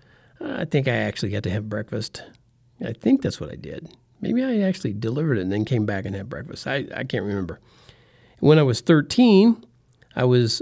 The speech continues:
hired to tend to a, uh, family's farm, and their livestock while they went on vacation for a month. And that was in, uh, in Kansas. And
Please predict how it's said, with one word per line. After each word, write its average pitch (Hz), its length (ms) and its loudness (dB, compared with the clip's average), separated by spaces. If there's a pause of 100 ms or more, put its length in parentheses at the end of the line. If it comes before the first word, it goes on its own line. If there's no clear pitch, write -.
hired 135 420 4
to 120 80 0
tend 143 520 4
to 127 220 2
a, 113 240 2
uh, 98 200 -4
family's 135 500 0
farm, 175 640 4 (600)
and 139 160 4
their 117 140 2
livestock 139 640 0 (460)
while 117 320 2
they 127 140 4
went 123 180 4
on 113 140 2
vacation 147 500 2
for - 160 -6
a 87 80 -4
month. 85 360 -6 (480)
And 120 100 -2
that 117 100 -2
was 110 160 -2
in, 110 160 -2 (100)
uh, - 300 -6
in 113 160 0
Kansas. 135 640 2
And 113 260 0